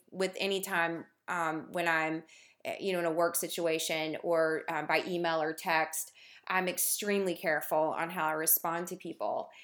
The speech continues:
And, um, that was very much out of my character.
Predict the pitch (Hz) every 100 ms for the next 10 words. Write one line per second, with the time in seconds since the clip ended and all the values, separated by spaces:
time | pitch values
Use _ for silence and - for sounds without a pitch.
0 | - - - 190 170 165 165 165 - -
1 | 170 160 160 156 - _ - 180 185 185
2 | 175 175 180 180 170 165 170 165 151 151
3 | 160 151 - - - 214